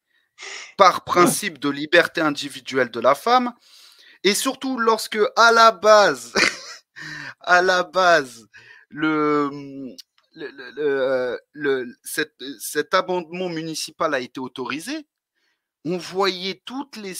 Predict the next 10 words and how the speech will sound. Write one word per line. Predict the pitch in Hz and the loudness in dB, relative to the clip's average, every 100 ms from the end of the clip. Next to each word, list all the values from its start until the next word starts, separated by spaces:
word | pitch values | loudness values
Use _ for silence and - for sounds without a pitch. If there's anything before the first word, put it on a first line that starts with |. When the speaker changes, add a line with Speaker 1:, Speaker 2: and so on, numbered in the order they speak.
| - - _ _ - | -12 -16 _ _ -14
Speaker 1:
les | 139 135 | -8 -6
sœurs, | - 226 247 170 | -2 0 0 -4
entre | - 143 | -10 -14
guillemets, | - 139 185 | -14 -10 -8
enfin, | 151 120 - | -8 -10 -14
toutes | 175 - | -18 -14
les | 143 | -14
f-, | - 131 | -14 -16
les, | 127 123 120 | -10 -8 -6
euh, | 117 110 107 101 | -6 -6 -6 -8